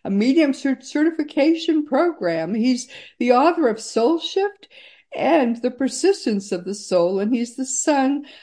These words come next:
of a prominent twentieth century psychic medium, Richard Ireland. Uh, Mark was our guest just once. I can't believe we only had him on once, close to a decade ago now,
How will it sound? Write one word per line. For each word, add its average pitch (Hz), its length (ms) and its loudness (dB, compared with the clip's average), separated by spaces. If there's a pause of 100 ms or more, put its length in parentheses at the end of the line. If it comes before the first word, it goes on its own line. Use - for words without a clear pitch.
of 220 100 -2
a 240 60 2
prominent 262 640 2
twentieth 403 460 2
century 269 440 -4
psychic 254 560 -2
medium, 208 540 -2 (500)
Richard 254 480 0
Ireland. 160 840 -4 (580)
Uh, 302 140 -12
Mark 320 420 0
was 247 160 0
our 247 140 4
guest 311 400 0
just 440 280 -2
once. 269 480 -2
I 240 80 0
can't 294 280 -2
believe 277 280 -2
we 214 140 -2
only 202 220 -2
had 196 200 -2
him 196 160 -4
on 180 260 -6
once, 175 280 -4
close 226 260 -2
to 262 120 -2
a 214 60 2
decade 240 540 0
ago 180 300 -4
now, 175 400 -6